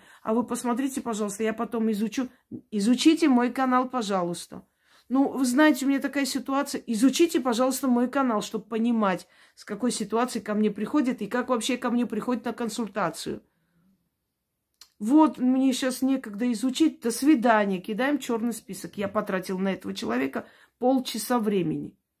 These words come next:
И за это полчаса я могла помочь человеку, который умирает, которому плохо, у которого сын на войне. Понимаете? Это тоже грабёж. И таких грабителей вокруг нас очень много.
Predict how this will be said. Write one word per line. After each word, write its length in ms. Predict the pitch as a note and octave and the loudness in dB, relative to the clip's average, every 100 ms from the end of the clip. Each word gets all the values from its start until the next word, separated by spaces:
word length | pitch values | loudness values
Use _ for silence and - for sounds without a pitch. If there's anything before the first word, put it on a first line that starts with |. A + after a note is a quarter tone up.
| _ _ _ _ | _ _ _ _
И 120 | G3+ | 0
за 100 | A3 | 4
это 220 | C4 C4 | 4 4
полчаса 540 | - B3+ B3 B3 B3 E4+ | 0 -2 0 -2 0 2
я 180 | C4+ | 4
могла 320 | A3 G#3 B3+ D4+ | 4 2 2 2
помочь 380 | A#3 G#3+ A#3 | 0 0 0
человеку, 500 | - G3+ G#3+ C#4 D4 | 0 -2 0 -2 -4
который 340 | A3+ G3+ B3+ C4 | -8 -4 0 2
умирает, 680 | C#4 D4 C4 G#3 G#3 G3+ - _ _ _ | 4 4 4 2 2 -2 -8 _ _ _
которому 480 | G3 G3+ C4+ D#4 B3+ | -8 -2 4 4 4
плохо, 680 | B3 A#3 A#3 G#3+ A3 G3 - _ _ | 0 2 2 2 -2 -6 -10 _ _
у 80 | F#3 | -6
которого 360 | A#3+ D4+ E4 | 0 2 2
сын 340 | D#4+ D4 C#4+ C4 | 2 4 6 6
на 100 | A#3 | 4
войне. 560 | A3+ A3 G#3+ G3+ - _ _ _ _ _ _ _ | 2 2 2 0 -6 _ _ _ _ _ _ _
Понимаете? 760 | - G#3+ A3 C#4+ D#4 - F#3+ - _ _ _ _ | 0 4 4 4 0 -2 -8 -10 _ _ _ _
Это 240 | A3 A3+ C4 | -2 0 0
тоже 360 | C#4 C#4+ A#3+ | 2 4 4
грабёж. 880 | G3+ A3 A3+ G#3 G#3+ G#3 D#3 - - _ _ | 4 4 4 2 2 2 0 -8 -20 _ _
И 80 | A3 | -6
таких 400 | G#3 C4+ C#4 G#3 | -4 -2 0 0
грабителей 720 | F#3+ B3 G3+ D4 F#4 A3+ F#3+ | 0 0 4 4 4 -2 -4
вокруг 440 | F#3+ G#3 A#3 A#3 | -4 -4 -4 -6
нас 280 | G3 F3+ E3+ | -4 -4 -4
очень 360 | C4 - G3 G3 | -4 -4 -4 -2
много. 540 | G3+ G#3 F3+ D#3 - | 0 0 0 -4 -14